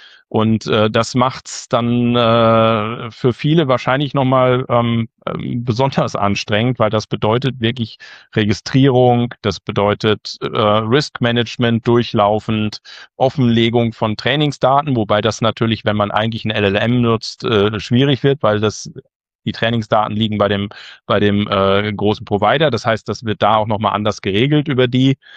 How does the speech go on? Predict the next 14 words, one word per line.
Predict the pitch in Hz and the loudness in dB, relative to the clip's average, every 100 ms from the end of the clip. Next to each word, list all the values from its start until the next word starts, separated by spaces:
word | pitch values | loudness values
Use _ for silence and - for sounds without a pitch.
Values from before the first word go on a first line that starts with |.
| - - - | -20 -12 -2
Ähm, | 104 107 107 107 - | 0 2 0 -2 -2
aber | 107 107 | 0 0
trotzdem, | - 120 - 117 113 117 | -2 -4 -2 -2 -2 -6
äh, | - - 117 120 | -10 -10 -10 -6
ist | 131 | -2
man | 113 104 | 0 2
selber | 107 131 123 | 2 4 2
dann | 113 113 | 2 -2
in | 113 | -2
der | 107 | -2
Pflicht, | - 120 120 - - | -2 -6 -6 -10 -4
halt | 110 107 - | -2 -2 -4
diese | 101 98 | -6 -2
ganzen, | 101 101 110 101 98 107 | -4 -4 -4 -4 -4 -6